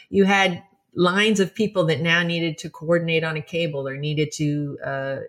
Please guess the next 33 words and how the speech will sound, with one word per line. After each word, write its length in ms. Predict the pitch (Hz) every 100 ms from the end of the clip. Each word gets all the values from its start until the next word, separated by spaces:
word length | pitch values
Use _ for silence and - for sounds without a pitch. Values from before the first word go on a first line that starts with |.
| -
you 120 | 147
know, 180 | 143 139 151
give 240 | - 165 156
their, 300 | 151 151 147 - _ _ _
uh, 140 | 151 147
give 200 | 156 156
their 100 | 156
take 320 | 165 160 156
on 140 | 147
an 140 | 147 147
operation 580 | 143 156 185 208 185 160
before 340 | 160 - 165
something 380 | 165 151 147 139
could 140 | 139
actually 380 | 135 135 - 127
happen. 520 | 123 113 - - 151 - _ _ _
And 160 | 160 160
it 100 | 156
got 160 | 160 151
very 240 | 175 165
frustrating. 720 | - 135 - 135 123 - - -
I 80 | 139
think 500 | - 160 151 - - _ -
earlier, 360 | 180 196 185 170
especially 500 | 151 208 202 190 175
I 100 | 170
would 160 | 170
hear 160 | - 160
from 160 | 165
officers 520 | 147 151 151 - 147 147
who 140 | 143
were 140 | 147
there 440 | 143 143 139 139